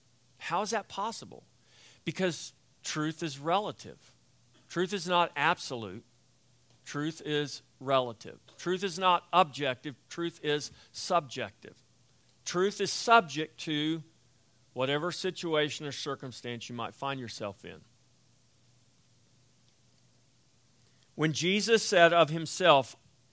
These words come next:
"I am the way, the truth, and the life," he made a very absolute statement. Do you get that? So this is why it's important to understand the English language.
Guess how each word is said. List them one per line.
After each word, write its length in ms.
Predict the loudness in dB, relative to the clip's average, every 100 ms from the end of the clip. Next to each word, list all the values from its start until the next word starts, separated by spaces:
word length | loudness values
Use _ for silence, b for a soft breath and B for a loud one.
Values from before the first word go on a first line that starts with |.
| _
"I 220 | 6 6
am 300 | 6 2 -2
the 260 | -2 -2 -2
way, 360 | 0 0 0 -2
the 260 | -4 -6
truth, 440 | -6 -8 -8 -10 -8
and 200 | -8 -6
the 200 | -4 -4
life," 520 | -2 -4 -4 -10 -16 -20 _ _ _ _ _ _ _
he 140 | _ -6
made 220 | -2 -2
a 40 |
very 460 | -4 0 2 2 0 -6 0
absolute 680 | 0 0 -4 -6 -6 -8 -8
statement. 560 | -6 -2 -4 -6 -16 -18 _ _ _ _
Do 80 | -12
you 80 |
get 220 | -8 -8 -2
that? 300 | 0 0 -4 _ _ _ _ _ _ _ _
So 160 | -10 -6
this 260 | -6 -6
is 160 | -8 0
why 160 | 2
it's 140 | 2 0
important 400 | -8 -4 -4 -4
to 80 | -6
understand 500 | -6 -8 -8 -6 -6
the 60 |
English 380 | -8 -10 -10 -8
language. 580 | -2 -2 -2 -8 -16